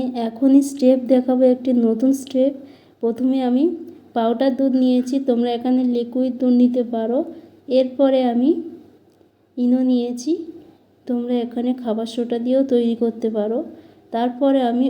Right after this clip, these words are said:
কুসুম গড়া জল নিয়েছি, খুব ভালো করে মিশিয়ে নিচ্ছি। নেওয়ার পরে কেকের মধ্যে দেব। কেকটি খুব সুন্দর স্পঞ্জিত হবে এবং নরম তুলতুলে হবে।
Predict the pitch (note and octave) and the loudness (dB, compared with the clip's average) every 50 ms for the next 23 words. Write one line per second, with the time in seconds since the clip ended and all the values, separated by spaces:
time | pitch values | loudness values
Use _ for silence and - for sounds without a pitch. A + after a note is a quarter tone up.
0 | - - - - B3 A#3+ - B3 B3+ B3+ B3 B3+ B3+ B3+ A#3+ G#3+ A#3 G#3+ A3 G#3+ | -4 -6 -6 -6 -4 -2 0 2 2 2 2 2 2 0 0 2 2 2 2 2
1 | A3+ A#3 A#3+ A#3+ A#3+ A#3+ A#3+ - C#4 D4 E4+ E4+ - - - - - - - _ | 2 0 -2 -2 -2 -4 -6 -4 -2 -2 -2 -2 -4 -10 -14 -18 -20 -20 -20 _
2 | - A#3 G#3+ G#3+ G#3 G#3 G#3+ A3+ A3+ A3+ A#3 B3 B3 B3 A#3 A#3 A#3+ A#3 A#3+ - | -14 -12 -10 -6 -4 -2 -2 -2 -2 -2 -2 0 0 0 0 0 -2 -2 -4 -4
3 | A#3+ A#3+ B3 B3 B3 B3 B3 B3 - - D4 E4+ E4+ - - - - - - - | -2 0 2 2 2 2 0 -4 -4 -2 -2 -2 -2 -4 -10 -14 -18 -20 -14 -8
4 | - A#3 A3+ A3+ A#3 A#3+ A#3+ A#3 A#3+ A#3+ A#3+ A#3+ A#3+ C4 D#4+ F4+ E4+ - - - | -4 -2 0 0 0 0 -2 -2 -2 -2 0 2 2 2 0 -2 -4 -10 -16 -20
5 | - - _ _ _ _ _ - A#3 A3+ A3 A#3+ A#3+ B3 B3 A#3+ A#3+ A#3+ A3 C4 | -20 -20 _ _ _ _ _ -6 -6 -4 0 0 0 0 0 -2 -2 -2 -2 -2
6 | B3 A3 A3 A#3 A3 A3 A3+ A#3+ C#4 F4 - - - - - - _ _ _ _ | -4 -2 -2 -2 -2 -2 -2 -2 -2 -2 -4 -10 -18 -20 -20 -20 _ _ _ _
7 | _ _ _ _ _ _ _ _ _ _ _ - A#3 A#3+ A#3+ - - B3+ B3+ - | _ _ _ _ _ _ _ _ _ _ _ -6 -6 -6 -4 -4 -4 -4 -2 0
8 | B3 B3+ B3 B3 - - A#3 A3+ A3+ A3+ A#3+ B3 A#3+ - - - A#3 A3+ A3 A3+ | 0 -2 -2 -2 -4 -4 -2 -2 0 0 0 -2 -2 -4 -6 -4 -2 -2 -2 -2
9 | A3 A3 A#3 A#3 - B3 B3 B3 A#3+ A#3+ B3 B3+ C4 D#4+ - - - - - - | -2 -4 -4 -4 -2 -2 0 0 0 0 0 0 -2 -2 -4 -6 -14 -18 -20 -20
10 | - _ _ _ _ _ _ _ _ _ _ _ _ _ _ _ _ _ _ _ | -20 _ _ _ _ _ _ _ _ _ _ _ _ _ _ _ _ _ _ _
11 | _ _ _ _ _ _ _ _ _ _ _ _ _ _ _ _ _ _ _ _ | _ _ _ _ _ _ _ _ _ _ _ _ _ _ _ _ _ _ _ _
12 | _ _ _ _ _ _ _ _ _ _ _ _ - A3+ A3+ A#3 A#3+ B3+ C4 B3 | _ _ _ _ _ _ _ _ _ _ _ _ -12 -10 -6 -4 -2 0 2 2
13 | A#3+ G#3+ A3 A#3 A#3+ B3 B3 B3 B3 A3+ G#3+ - B3+ B3 B3 B3 B3 A#3+ A#3+ A#3 | 2 2 2 0 0 -2 -2 -2 -4 -4 -4 -4 -4 -2 -2 -2 -4 -4 -4 -4
14 | A#3+ C#4 | -2 -2